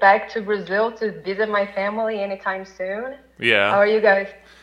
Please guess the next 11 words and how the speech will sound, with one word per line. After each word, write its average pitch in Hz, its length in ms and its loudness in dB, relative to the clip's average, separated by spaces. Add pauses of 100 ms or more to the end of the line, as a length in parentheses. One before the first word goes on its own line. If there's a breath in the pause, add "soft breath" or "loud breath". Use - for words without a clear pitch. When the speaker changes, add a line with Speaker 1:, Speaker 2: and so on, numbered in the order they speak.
(160 soft breath)
Speaker 2:
We're 185 160 2
hanging 180 340 4
in 131 160 -2
there, 131 220 2
doing 131 220 -2
the 123 60 -2
best 120 360 -2
we 120 120 -6
can. 113 600 -4
So - 160 -4
you, 143 160 0